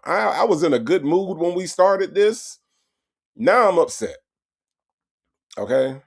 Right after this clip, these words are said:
Now I am upset. This man has upset me by saying this woman got woo-woo lips. What the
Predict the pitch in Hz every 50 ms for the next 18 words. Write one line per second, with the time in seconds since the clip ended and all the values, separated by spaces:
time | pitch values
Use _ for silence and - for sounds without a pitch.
0 | _ _ - 113 123 156 175 185 196 190 - 120 147 165 175 - - 127 120 110
1 | 110 107 - 135 139 151 - - - _ _ _ _ _ _ _ - - - -
2 | - - - - 110 87 - _ - - - - _ _ _ _ _ _ _ _
3 | _ _ _ _ _ _ _ - 123 127 156 180 180 175 165 160 151 123 160 160
4 | - - - - 196 175 170 - 147 147 135 123 123 120 113 - 135 131 123 117
5 | 120 113 120 123 120 117 113 120 120 104 - 101 98 110 123 123 113 107 117 120
6 | 113 104 101 107 117 - - - - - - _ - -